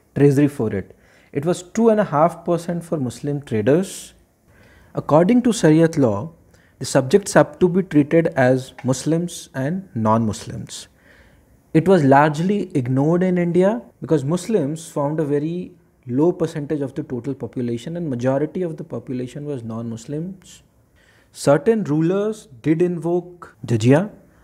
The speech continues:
One of them was Aurangzeb, the reason for which we will cover in the later part of the talk. The third important source of finance for Arab and Turkish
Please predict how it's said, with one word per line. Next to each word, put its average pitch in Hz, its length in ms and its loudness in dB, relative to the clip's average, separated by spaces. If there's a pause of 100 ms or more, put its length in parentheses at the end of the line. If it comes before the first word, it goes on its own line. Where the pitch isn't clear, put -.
(200)
One 135 180 2
of 147 140 -2
them 151 200 4
was 151 220 2
Aurangzeb, 113 600 0 (1700)
the 135 80 4
reason 160 380 4
for 185 160 4
which 135 320 2
we 120 100 0
will 120 140 2
cover 139 280 6
in 156 120 2
the 156 80 4
later 113 320 2
part 104 260 -2
of 101 120 -12
the 110 100 -4
talk. - 480 -14 (500)
The - 80 -8
third 190 340 4
important 175 540 2
source 151 320 2
of 156 140 -2
finance 113 720 -4
for - 280 -4
Arab 147 300 4
and 151 160 0
Turkish - 600 -2